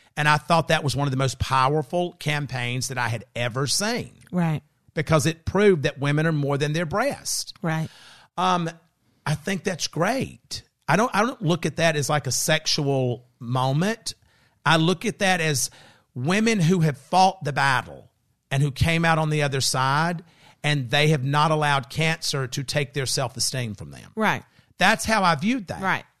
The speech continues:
Speaker 1: But if Savannah went out here and she did a campaign for, you know, a, a line of undergarments or whatever,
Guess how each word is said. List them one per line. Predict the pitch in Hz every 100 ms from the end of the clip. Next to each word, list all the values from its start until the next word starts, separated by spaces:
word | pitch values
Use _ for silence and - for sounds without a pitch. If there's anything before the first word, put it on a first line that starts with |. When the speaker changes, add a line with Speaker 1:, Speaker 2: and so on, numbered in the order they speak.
| _ _ _ _ _ - _ - - - _
Speaker 1:
But | 208 208
if | 208
Savannah | 143 - 165 196 247 269
went | 233
out | 190 190 -
here | - 143 131 131 151 - - _
and | 160 156 151 135 -
she | - - 202
did | 190 175 175 170 160
a | 160
campaign | - 175 170 160 151 165 170 170
for, | 151 160 160 156 151 139 - - - - _ _ _ _
you | 151 262
know, | 190 135 135 180 - _ _ -
a, | 160 - -
a | 175
line | 160 180 208
of | 165
undergarments | 214 254 226 131 120 107 92 95 -
or | -
whatever, | 117 147 143 127 82 85 71